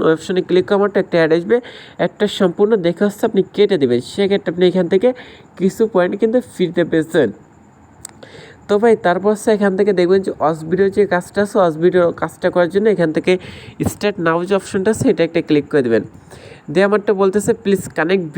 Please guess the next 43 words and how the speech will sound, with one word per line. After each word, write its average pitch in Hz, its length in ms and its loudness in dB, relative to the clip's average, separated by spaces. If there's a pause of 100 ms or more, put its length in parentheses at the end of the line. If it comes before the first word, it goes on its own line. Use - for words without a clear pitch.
(120)
P - 20 -8 (100)
N - 40 -8 (120)
with 165 200 2 (180)
ইউকে, 190 240 0 (120)
ইউএসএ, 196 340 2 (100)
Germany 180 420 0
and 156 80 0 (100)
Canada 165 380 0
server 185 260 0 (220)
and, 147 120 0 (100)
আহ, - 640 -2 (120)
back 175 160 0 (180)
again।" 120 240 2 (240)
বলতেছে 185 380 0 (280)
এই 165 120 2
যে, 185 160 0
যে 190 100 2
অ্যাপ্লিকেশনটা 185 640 -2
আছে, - 140 -10
অ্যাপ্লিকেশনে 160 520 -2 (120)
কাজ - 140 -4 (160)
করতে 180 260 -2
হলে 220 120 2 (540)
অবশ্যই, 196 440 -2
অবশ্যই 202 300 -2
আপনাকে 175 280 -2
একটা 165 120 0 (140)
ভিপিএন 160 340 2
ইউজ 170 120 0 (100)
করতে 185 240 -2
হবে। 220 180 2
এই 170 80 -2
জন্য 151 200 0
হচ্ছে 151 180 -6 (240)
আপনি 156 160 -8 (100)
চলে 160 180 2
যাবেন 160 180 2
হচ্ছে 165 140 -6 (100)
Google 156 260 2
Play 156 220 0
Store-এ। 214 280 0 (560)
যাওয়ার 208 220 2
পর 226 80 4